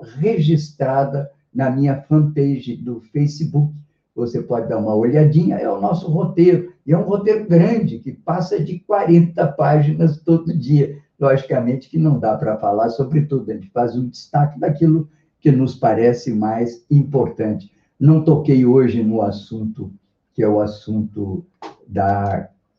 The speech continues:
da inflação, né? Mas tem uma matéria do Brasil de Fato dizendo que a cesta básica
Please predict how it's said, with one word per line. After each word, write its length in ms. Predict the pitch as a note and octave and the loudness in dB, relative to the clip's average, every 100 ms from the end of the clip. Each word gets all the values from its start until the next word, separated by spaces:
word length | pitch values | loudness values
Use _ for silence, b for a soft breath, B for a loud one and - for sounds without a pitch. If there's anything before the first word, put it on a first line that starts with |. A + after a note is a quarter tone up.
| _ - | _ -12
da 280 | - F#2 - | -10 -8 0
inflação, 880 | C#3+ C#3 - - - - - E3+ - | 2 2 0 -10 -10 -8 0 0 0
né? 280 | A#2 - - | -2 -2 -2
Mas 220 | G#2 - | -4 -6
tem 120 | C3+ | -4
uma 200 | D3 D3 | 0 0
matéria 560 | - - - C3+ D#3 D3 | 0 -2 0 2 2 0
do 120 | G#2 | -4
Brasil 460 | F2+ A2 F#2 G#2 A2+ | -6 -6 -4 -6 -6
de 120 | G#2 | -8
Fato 280 | - C3+ D3+ | -6 -4 -2
dizendo 460 | A2+ B2 D3+ - - | -2 -2 -2 -2 -2
que 260 | C#3+ - - | -2 -2 -4
a 140 | - | -8
cesta 640 | - - - D#3+ - - - | -8 -10 -2 0 0 -6 -8
básica 920 | - A2 A#2+ C#3 D3 D3 C#3+ D3+ | -4 -4 -2 -2 -2 -4 -2 -4